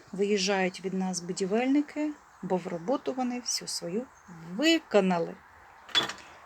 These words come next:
Заходимо. Деякі речі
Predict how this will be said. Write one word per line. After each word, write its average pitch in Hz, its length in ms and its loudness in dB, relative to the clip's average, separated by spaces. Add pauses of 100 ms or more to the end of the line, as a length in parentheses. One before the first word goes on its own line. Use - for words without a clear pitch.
Заходимо. 185 800 0 (2250)
Деякі 226 440 2
речі 202 500 0